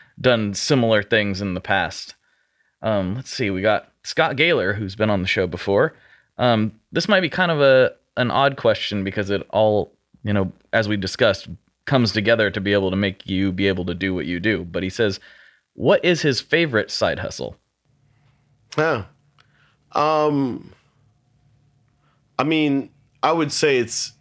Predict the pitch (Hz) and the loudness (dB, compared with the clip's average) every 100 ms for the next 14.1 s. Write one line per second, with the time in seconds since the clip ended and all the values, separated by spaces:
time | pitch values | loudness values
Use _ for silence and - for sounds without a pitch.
0 | _ 110 110 - - - _ 107 107 117 | _ 0 0 -6 -8 -12 _ -2 2 0
1 | 110 104 104 101 98 - 117 110 98 104 | 0 0 0 2 0 -2 -2 -2 0 -2
2 | 95 98 92 92 92 85 85 80 85 85 | 0 0 0 0 -2 -2 -2 -2 -4 -8
3 | 85 85 87 - 73 90 - _ _ _ | -6 -4 -6 -8 -10 -10 -14 _ _ _
4 | _ - 101 104 113 113 113 - _ _ | _ -6 0 2 2 2 -2 -10 _ _
5 | _ _ _ 104 120 117 110 107 117 107 | _ _ _ 0 2 4 0 0 0 0
6 | 107 98 90 87 - _ _ _ _ 92 | 2 2 2 -2 -6 _ _ _ _ -4
7 | - 113 98 98 92 - 95 - - 98 | -2 -2 0 -2 -4 -2 -2 -2 -8 -2
8 | 95 85 82 - - 95 87 82 87 - | 0 0 -4 -12 -2 0 2 0 0 -6
9 | - _ _ 101 104 92 92 92 87 92 | -12 _ _ -4 0 0 0 0 -2 -2
10 | - 104 - 95 90 82 85 80 87 - | 0 0 0 0 0 0 0 -2 -4 -16
11 | _ _ _ _ - - - 92 90 85 | _ _ _ _ -4 -2 -2 -2 -2 -2
12 | 78 - 85 - - - - _ _ _ | -6 -6 -4 -4 -6 -12 -20 _ _ _
13 | _ _ - 98 92 - 95 87 87 85 | _ _ -10 -6 -6 -6 -2 -2 -2 -4
14 | - | -8